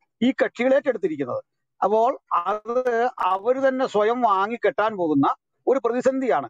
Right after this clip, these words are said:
അതിനെ ഇങ്ങനെ കണ്ടാൽ അത് ഉണ്ടാക്കാവുന്ന ചില ഫലങ്ങളുണ്ട്. ആ ഫലം ഗുണമോ ദോഷമോ എന്ന് കാത്തിരുന്ന് കാണാം. ഏതായാലും ഈ ഒരു പരിതസ്ഥിതി ഉണ്ടാക്കിക്കൊണ്ടിരിക്കുന്നത് സി പി എമ്മിന്റെ ആളുകളുമുണ്ട്. ഞാൻ, എനിക്ക് തോന്നുന്നു, ഞാന്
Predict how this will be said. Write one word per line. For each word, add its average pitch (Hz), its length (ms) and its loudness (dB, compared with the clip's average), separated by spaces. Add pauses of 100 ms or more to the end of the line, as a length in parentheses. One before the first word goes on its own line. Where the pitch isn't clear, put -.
(120)
അതിനെ 220 180 0
ഇങ്ങനെ 233 320 2
കണ്ടാൽ 185 560 -2 (120)
അത് 156 140 2
ഉണ്ടാക്കാവുന്ന 190 760 0 (480)
ചില 208 140 2
ഫലങ്ങളുണ്ട്. 185 580 0 (160)
ആ 151 100 0
ഫലം 131 400 -2
ഗുണമോ 202 340 0
ദോഷമോ 226 380 0
എന്ന് 214 140 0
കാത്തിരുന്ന് 208 400 0
കാണാം. 143 240 0 (360)
ഏതായാലും 143 380 -2 (100)
ഈ 226 140 2
ഒരു 269 140 2
പരിതസ്ഥിതി 208 720 0 (280)
ഉണ്ടാക്കിക്കൊണ്ടിരിക്കുന്നത് 202 1120 0
സി 170 280 0
പി 214 60 2
എമ്മിന്റെ 214 280 0
ആളുകളുമുണ്ട്. 196 460 2 (180)
ഞാൻ, 226 160 0
എനിക്ക് 220 180 -2
തോന്നുന്നു, 220 380 2
ഞാന് 190 400 2